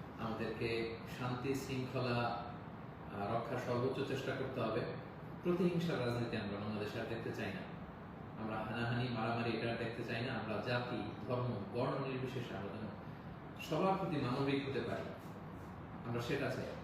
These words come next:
আমরা চাই মেরিটোক্রেসির ভিত্তিতে আমাদের দেশ চলবে। দেশের যত-, যতটি চাকরি দেওয়া হবে, পদায়ন হবে, যারা সচিব হবেন, যারা বিসিএস ক্যাডার হবেন, যারা সরকারি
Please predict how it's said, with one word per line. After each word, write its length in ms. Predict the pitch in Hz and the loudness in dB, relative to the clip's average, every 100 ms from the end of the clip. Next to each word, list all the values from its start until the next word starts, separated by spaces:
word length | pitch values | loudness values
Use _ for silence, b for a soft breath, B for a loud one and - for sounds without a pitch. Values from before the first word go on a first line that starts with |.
| - - - - - - - - - 123 | -8 -10 -10 -8 -8 -10 -10 -10 -6 -2
আমরা 160 | 120 | 0
চাই 220 | - 139 139 | 2 4 4
মেরিটোক্রেসির 720 | - 151 165 180 160 - 143 - | 2 2 2 2 2 2 2 2
ভিত্তিতে 380 | 147 - 135 127 | 0 0 2 2
আমাদের 260 | 104 107 - | 0 0 2
দেশ 280 | 117 117 | 2 2
চলবে। 260 | 117 98 - | -2 -2 -2
দেশের 240 | 110 123 113 - - - - - - | -2 0 -2 -2 -6 -8 -8 -6 0
যত-, 460 | 117 - - 123 | 0 -2 -6 -2
যতটি 500 | 123 135 127 120 120 - - | 0 2 2 0 0 -2 0
চাকরি 380 | 143 - 156 | 0 0 0
দেওয়া 260 | 143 131 120 | 4 4 4
হবে, 300 | - - - - - - - - | 2 -2 -4 -8 -8 -8 -6 2
পদায়ন 360 | 143 151 147 | 4 4 4
হবে, 300 | 143 123 110 - - | 2 2 0 -2 -2
যারা 200 | 120 117 | 0 0
সচিব 500 | - 160 160 151 120 | 2 2 2 2 4
হবেন, 220 | 120 101 - - - - - 110 | 2 0 -2 -6 -8 -8 -6 -2
যারা 340 | 110 110 - 147 | 2 2 2 2
বিসিএস 360 | 143 151 147 - | 4 4 4 4
ক্যাডার 360 | 127 123 120 | 2 2 2
হবেন, 400 | 104 101 - 120 | 0 0 -2 -2
যারা 180 | 113 113 - | 0 0 2
সরকারি 300 | 120 127 | 0 2